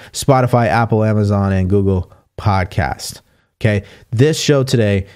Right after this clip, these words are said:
was sponsored by the Purpose Conscious University. Yes, that is my company. Yes, this is an online platform that you can have access to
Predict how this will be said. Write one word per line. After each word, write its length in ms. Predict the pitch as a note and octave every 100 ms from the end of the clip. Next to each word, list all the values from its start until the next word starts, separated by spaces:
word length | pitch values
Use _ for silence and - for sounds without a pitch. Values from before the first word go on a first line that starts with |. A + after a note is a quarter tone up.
| _ -
was 140 | G#2
sponsored 420 | - B2 A#2+ B2
by 120 | A2
the 80 | F#2+
Purpose 360 | F#2+ A2 G2+ G#2+
Conscious 460 | - A2+ G#2 F#2+
University. 520 | A2 G#2 A#2+ A#2 - F#2
Yes, 380 | A2 C#3 -
that 180 | - A#2+
is 140 | B2 A2
my 160 | G#2+
company. 540 | G2+ B2 A2 F#2 D2 - _ _ _
Yes, 440 | A#2 B2 D#3 -
this 200 | - A2+
is 100 | A2
an 120 | G#2+ G#2
online 440 | B2 C3+ C3 B2
platform 680 | G#2+ A#2+ A#2 - G#2 G2 F#2 - _
that 140 | - F#2+
you 240 | A#2+ D#3+
can 100 | D#3+
have 220 | D3+ B2+
access 440 | A#2+ A2+ - - -
to 260 | G2+ F#2